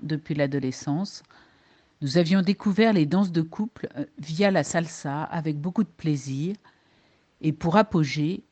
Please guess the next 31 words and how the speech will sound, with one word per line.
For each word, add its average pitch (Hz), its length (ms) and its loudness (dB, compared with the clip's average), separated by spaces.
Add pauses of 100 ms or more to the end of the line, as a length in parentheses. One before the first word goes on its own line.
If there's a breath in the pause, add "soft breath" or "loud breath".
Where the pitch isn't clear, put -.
(140)
un 156 120 0
voyage 185 380 2
à 131 80 2
Cuba 147 680 -2
avec 147 340 -6
notre 143 220 -4
prof - 280 -4
franco-cubain 190 1000 -2 (480 loud breath)
où 156 80 -2
nous 160 200 2
avons 170 320 2 (400)
dansé 147 840 -2 (440 soft breath)
et 139 120 0
découvert 175 760 0
quatre 240 280 2
heures 208 160 0
par 151 180 -2
jour 143 400 -6 (160)
les 147 160 0
danses 156 320 -2
afro-cubaines 160 880 0
avec 135 200 0
des 127 120 -2
danseurs 139 400 -2
locaux. - 420 -6 (1800 soft breath)
Nous 156 140 0
sommes 208 240 2
passés 214 280 2
progressivement 170 800 0
au 196 60 0
tango, 151 680 0